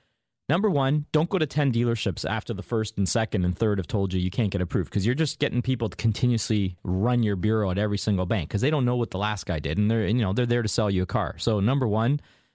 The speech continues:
if you've tried at one place and you haven't succeeded, you know, it doesn't mean to go to ten other places and so-, and, and someone's gonna mysteriously find a way to get you that loan, okay? Now,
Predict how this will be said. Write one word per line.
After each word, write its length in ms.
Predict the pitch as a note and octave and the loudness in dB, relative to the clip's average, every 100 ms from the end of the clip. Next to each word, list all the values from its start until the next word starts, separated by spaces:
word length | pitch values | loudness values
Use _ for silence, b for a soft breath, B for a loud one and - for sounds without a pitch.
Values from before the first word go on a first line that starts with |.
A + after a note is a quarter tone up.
| b - | b -8
if 120 | G2 | -6
you've 80 | F#2 | -2
tried 240 | C#3+ D3+ | 0 2
at 100 | G2+ | 2
one 220 | A#2+ B2+ | 2 0
place 400 | A2+ A#2+ C#3 - | 2 0 0 0
and 100 | F#2+ | 0
you 60 | F2 | 0
haven't 240 | A2+ F#2 | 0 -2
succeeded, 560 | - F#2+ - A2+ C#3 C#3+ b b b b - | -4 -2 0 2 0 -4 b b b b -2
you 80 | G#2 | 0
know, 220 | F2+ - | 0 0
it 120 | A#2 | 0
doesn't 260 | B2+ C3+ B2+ | 0 2 2
mean 160 | B2+ A#2+ | 2 2
to 60 | |
go 140 | A2+ A#2 | 2 0
to 80 | |
ten 260 | - - A#2+ | 0 0 2
other 160 | G#2+ F#2+ | 0 0
places 400 | A2+ A2 A2+ F2 | 0 0 0 -2
and 100 | E2 | -2
so-, 220 | - - | -2 0
and, 180 | G#2+ F#2+ - | 0 0 0
and 140 | G#2+ - | 0 0
someone's 500 | - D3 D3+ G#2 G2 | 0 2 2 0 0
gonna 160 | G2+ | 0
mysteriously 600 | G2+ - A#2 A#2 - F#2+ | 0 0 0 0 0 -2
find 280 | F2+ G#2+ G#2 | 0 0 2
a 40 | G2 | 2
way 140 | G2+ | 0
to 60 | F#2 | 0
get 220 | F#2+ - | -2 0
you 60 | |
that 160 | F2 E2 | -2 0
loan, 220 | G2+ D2+ | -2 -2
okay? 320 | D2+ F2+ A2 A#2 | -2 -2 -2 0
Now, 300 | G2+ E2 | -2 -2